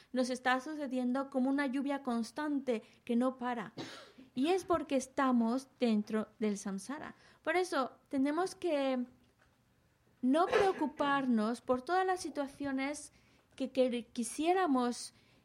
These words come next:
que sucedieran en nuestra vida, no preocuparnos por ellas. Sí trabajar, por supuesto, no es quedarnos pasivos. Tenemos que trabajar y actuar y pro-,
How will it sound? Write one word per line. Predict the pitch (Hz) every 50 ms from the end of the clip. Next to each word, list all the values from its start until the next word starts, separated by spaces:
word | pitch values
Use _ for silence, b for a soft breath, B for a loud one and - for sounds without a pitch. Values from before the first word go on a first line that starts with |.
| b b _ _
que | - 277 269
sucedieran | 269 269 269 - - 254 220 247 285 302 320 349 330 302 285
en | 262
nuestra | 247 247 - - 247 240
vida, | 220 233 226 254 262 294 349 B B B B B B B _ _ _ _ _ -
no | 320 415 415
preocuparnos | - 466 453 466 330 262 - - 240 233 233 233 226 220 208 -
por | - 208 190
ellas. | 190 190 185 175 185 190 202 - - - b b b b b b
Sí | b - - 359 415 466 466
trabajar, | 523 494 285 254 233 - - - 349 370 254 208 -
por | - 196 -
supuesto, | - 185 - 247 240 214 - 202
no | 196 208 220
es | 240 233 -
quedarnos | - 240 226 220 220 220 214 208 -
pasivos. | - 208 196 - 254 269 254 202 202 -
Tenemos | - 214 226 240 269 277 277
que | - 277 233
trabajar | 226 226 214 202 196 196 196 - - 277 302 311 294 247
y | 214 220
actuar | 208 208 - _ - 269 285 311 311 302 269
y | 247 214
pro-, | - 233 226 214 -